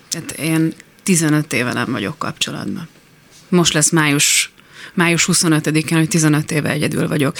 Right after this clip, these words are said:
És azért választottam ezt, inkább leszek egyedül,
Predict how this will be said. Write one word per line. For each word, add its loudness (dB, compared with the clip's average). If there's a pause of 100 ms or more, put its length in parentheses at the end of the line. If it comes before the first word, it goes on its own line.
(160)
És 0
azért 2
választottam 0
ezt, 2
inkább 2
leszek 0
egyedül, 0